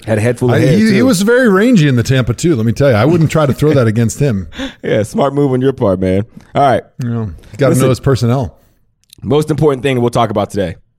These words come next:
Speaker 1: Tomahawk Live, November
Speaker 2: Mm.
Speaker 1: thirteenth. Tickets
Speaker 2: Mm.
Speaker 1: are selling fast. So look, don't miss out.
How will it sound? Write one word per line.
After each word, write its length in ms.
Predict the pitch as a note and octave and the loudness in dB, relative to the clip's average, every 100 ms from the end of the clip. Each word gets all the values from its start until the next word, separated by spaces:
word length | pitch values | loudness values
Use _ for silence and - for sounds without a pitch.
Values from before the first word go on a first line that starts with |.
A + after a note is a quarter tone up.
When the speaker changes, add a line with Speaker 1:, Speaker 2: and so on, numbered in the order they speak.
| _ - | _ -6
Speaker 1:
Tomahawk 420 | C3+ C3+ C3 A#2 | -2 0 0 0
Live, 400 | A#2 G#2+ E2 - - _ _ _ _ _ | 2 2 0 -6 -20 _ _ _ _ _
November 420 | G#2 A#2 D3+ D#3+ C#3 | -4 0 0 0 0
Speaker 2:
Mm. 60 | |
Speaker 1:
thirteenth. 480 | C#3+ C3+ - B2 F#2 - _ _ _ _ | 0 0 0 -2 -4 -14 _ _ _ _
Tickets 420 | - E3+ E3 E3 | -4 -4 -2 -2
Speaker 2:
Mm. 60 | C3 | 0
Speaker 1:
are 300 | C3 B2+ B2 | 2 2 0
selling 760 | - D3+ C#3 C3+ C3 A#2+ A#2 - _ - | -2 0 2 2 0 -2 -6 -12 _ -20
fast. 720 | - C3 A2+ D#2+ - - - _ _ | -8 -2 -2 -4 -10 -18 -20 _ _
So 180 | - A#2 | -2 0
look, 300 | C#3 C3 A#2 | 0 -2 -2
don't 280 | C3+ F3 D#3 | 0 0 0
miss 200 | D3+ D#3 | -2 0
out. 340 | C3 B2 - | 2 0 -2